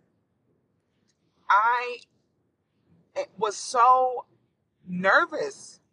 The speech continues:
when I started this podcast to start really sharing and being so vulnerable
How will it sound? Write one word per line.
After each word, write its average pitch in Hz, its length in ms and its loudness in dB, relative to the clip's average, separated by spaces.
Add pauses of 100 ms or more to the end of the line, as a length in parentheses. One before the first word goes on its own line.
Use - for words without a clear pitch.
when 190 120 -4
I 170 60 -4
started 151 320 -4
this 143 120 -16
podcast 143 580 -12
to 160 80 -16
start 180 200 -4 (100)
really 196 540 -4 (300)
sharing 208 680 -6
and 165 120 -10
being 190 240 -10
so 170 360 -4
vulnerable 165 680 -6